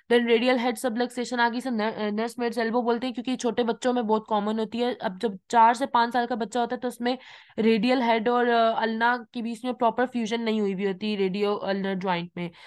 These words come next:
तो अगर यहाँ पर आप लॉन्गिट्यूडिनल ट्रैक्शन या वर्टिकली आप उसका बाजू खींचते हैं बच्चे का, तो उसका जो एन्युलर लिगामेंट होता है वो, अ, partially entrap हो जाता है रेडियो ह्यूमरल ज्वाइंट के अंदर, ठीक है।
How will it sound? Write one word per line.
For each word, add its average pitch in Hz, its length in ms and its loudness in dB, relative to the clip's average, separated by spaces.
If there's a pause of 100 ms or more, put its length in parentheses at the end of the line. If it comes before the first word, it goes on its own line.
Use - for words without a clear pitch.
(500)
तो 262 60 4
अगर 254 280 4
यहाँ 269 280 4
पर 277 100 4
आप 262 180 4
लॉन्गिट्यूडिनल 247 600 -2
ट्रैक्शन 240 400 -4
या 247 60 2
वर्टिकली 220 500 0
आप 233 160 4
उसका 233 220 -4
बाजू 208 300 2
खींचते 208 380 -6
हैं 240 120 0
बच्चे 220 260 -2
का, 220 200 2
तो 226 260 4
उसका 240 420 -4
जो 240 200 -2
एन्युलर 233 340 2
लिगामेंट 240 500 0
होता 202 300 0
है 202 460 -4 (200)
वो, 262 280 4
अ, 214 360 2
partially 233 520 0
entrap 247 360 0
हो 233 100 0
जाता 220 260 -2
है 240 60 0
रेडियो 226 440 -2
ह्यूमरल 214 380 -2
ज्वाइंट 185 360 -2
के 185 60 -8
अंदर, 175 240 -4
ठीक 196 200 -8
है। 262 140 2